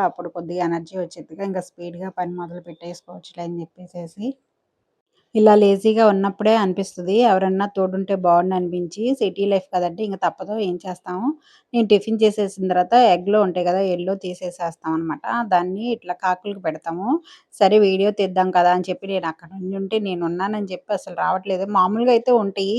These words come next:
కెమెరా చూసినాయో మరి లేకపోతే ఎందుకనో రావట్లేదు. చాలాసేపు చూసినా కూడా రావలేదు. నేను ఇటు రాగానే వచ్చి తినేసినాయి అనమాట. ఇంకా చేప ముక్కలకి మసాలా పట్టేస్తున్నాను, అల్లం వెల్లుల్లిపాయ పేస్ట్ అను గరం మసాలా అది పట్టించేసేస్తున్నాను.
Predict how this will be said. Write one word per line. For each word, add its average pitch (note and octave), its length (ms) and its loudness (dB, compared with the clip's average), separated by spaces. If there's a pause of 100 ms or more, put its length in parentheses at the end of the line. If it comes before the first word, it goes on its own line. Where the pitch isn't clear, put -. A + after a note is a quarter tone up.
కెమెరా G#3 440 2
చూసినాయో A3+ 460 -2
మరి B3+ 160 4
లేకపోతే G3 320 0
ఎందుకనో G3 360 -6
రావట్లేదు. F3+ 600 -2 (480)
చాలాసేపు G3 540 4
చూసినా G3 340 0
కూడా F#3+ 220 0
రావలేదు. F3+ 520 4
నేను G#3+ 220 -2
ఇటు F#3 180 -6
రాగానే F3+ 400 -2
వచ్చి E3+ 220 -6
తినేసినాయి E3+ 480 -8
అనమాట. D#3+ 280 -6 (500)
ఇంకా G#3 160 0
చేప F3+ 300 4
ముక్కలకి G3 480 -4
మసాలా F#3+ 400 2
పట్టేస్తున్నాను, E3+ 800 -4
అల్లం F3+ 300 -2
వెల్లుల్లిపాయ F3 440 -6
పేస్ట్ E3+ 320 -10
అను F#3 300 -4
గరం F3 300 -4
మసాలా F3 400 -6
అది F#3 160 -8
పట్టించేసేస్తున్నాను. F3 1040 -10